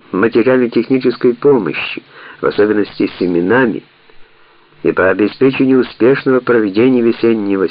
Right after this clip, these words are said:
сева не только колхозами, но и всеми индивидуальными хозяйствами.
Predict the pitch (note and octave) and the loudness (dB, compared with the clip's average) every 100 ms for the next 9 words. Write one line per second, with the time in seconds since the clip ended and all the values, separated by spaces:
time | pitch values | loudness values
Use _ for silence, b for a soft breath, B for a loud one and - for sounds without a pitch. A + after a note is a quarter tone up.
0 | - G2 A#2 C#3 D3+ B B B B B | 0 2 4 2 -2 B B B B B
1 | B - F2 E2+ B2 D3 D3 C#3 C#3 C3+ | B -10 -6 -2 2 2 2 0 2 0
2 | C3+ C3 C3 B2+ A2 G2+ C#3 C3+ A#2+ - | 2 0 2 0 0 0 2 2 0 -2
3 | C#3 D3 C3+ - C3 C3+ C3 B2+ A2+ G#2 | 0 2 -2 -2 -2 -2 0 2 2 2
4 | A2 G#2+ G#2 G2+ F#2+ F2 D#2 C2+ - - | 2 0 -2 -2 -2 -2 -2 -4 -12 -14